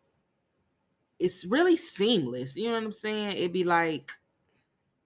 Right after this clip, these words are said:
'cause I feel like I'm selfish, you know what I'm saying? Or I, you know,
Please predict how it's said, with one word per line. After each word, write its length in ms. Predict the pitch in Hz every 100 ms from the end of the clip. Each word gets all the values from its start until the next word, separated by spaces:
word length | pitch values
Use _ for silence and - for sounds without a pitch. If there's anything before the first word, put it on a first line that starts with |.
| -
'cause 180 | 226 -
I 140 | 180 285
feel 200 | 285 254
like 220 | 247 247
I'm 200 | 247 349
selfish, 720 | - 127 - 120 120 135 -
you 80 | -
know 80 | 214
what 40 |
I'm 60 | 208
saying? 560 | 202 214 202 190 196 196 - - - _ -
Or 140 | 170
I, 280 | 120 160 -
you 120 | 170
know, 340 | 185 170 160